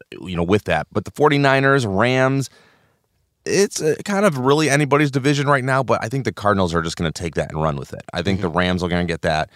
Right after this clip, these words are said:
Speaker 1: you know, wild card spot. Rams are doing really good. They got a powerhouse team. They're picking up all these guys, but then they lost, like, three games. They did pull off the win this last weekend.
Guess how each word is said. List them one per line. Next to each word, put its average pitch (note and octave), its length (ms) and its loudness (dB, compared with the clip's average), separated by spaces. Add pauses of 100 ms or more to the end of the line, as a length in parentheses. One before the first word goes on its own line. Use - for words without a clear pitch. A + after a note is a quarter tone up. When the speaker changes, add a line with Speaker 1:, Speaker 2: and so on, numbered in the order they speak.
(200)
Speaker 1:
you F2 100 -10
know, E2 60 -2
wild D#2+ 380 2
card E2 200 -2
spot. D#2+ 360 -2 (120)
Rams F#2+ 360 0
are B2 80 -4
doing A#2+ 260 0
really G#2+ 220 0
good. G#2+ 240 2 (220)
They F#2 120 -2
got F#2+ 320 4 (460)
a - 60 -12
powerhouse A2+ 600 2
team. E2 500 0
They're F2 120 0
picking A2 320 -2
up E2 180 0
all A2+ 340 4
these A2+ 240 -2
guys, F#2 540 2 (360)
but F2+ 100 -8
then A2 140 4
they G2 100 2
lost, A2+ 400 2
like, F2 220 -4
three F#2+ 240 -2
games. F#2 460 0
They F2 120 -2
did G2+ 220 -2
pull A2+ 160 0
off G#2+ 180 4
the G2+ 80 -4
win G#2 200 0
this G#2 120 -2
last G#2+ 380 -4
weekend. G#2 480 0